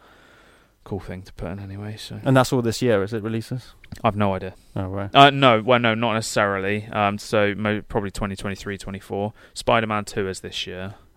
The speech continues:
Speaker 2: And a lot of them's gonna be for the P S five, so they're actually embracing the new generation, isn't it? The
Speaker 1: Yeah,
Speaker 2: current
Speaker 1: like,
Speaker 2: gen,
Speaker 1: I suppose,
Speaker 2: like you
Speaker 1: like, Spider-Man will,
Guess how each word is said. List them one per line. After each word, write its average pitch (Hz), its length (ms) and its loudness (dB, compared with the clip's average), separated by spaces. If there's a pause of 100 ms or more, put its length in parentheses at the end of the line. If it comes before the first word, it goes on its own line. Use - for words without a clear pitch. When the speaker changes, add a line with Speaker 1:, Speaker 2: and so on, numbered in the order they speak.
Speaker 2:
And 135 100 6
a 131 60 6
lot 135 180 8
of 127 60 4
them's 120 120 0
gonna 120 160 2
be 117 80 2
for - 100 -10
the 113 100 -4
P 110 120 0
S 104 340 -2 (240)
five, 90 480 -2
so - 180 -10
they're 104 220 2
actually 104 320 0
embracing 101 600 -2
the 95 340 -4 (240)
new 101 220 -6
generation, 90 580 -10
isn't 92 220 -10
it? 92 100 -10
The - 60 -12
Speaker 1:
Yeah, 104 200 0
Speaker 2:
current 98 160 -6
Speaker 1:
like, - 60 -10
Speaker 2:
gen, 123 120 6
Speaker 1:
I 107 100 6
suppose, 113 320 0
Speaker 2:
like 104 320 -2
you - 60 -20
Speaker 1:
like, - 80 -20
Spider-Man 92 480 2
will, 90 240 -6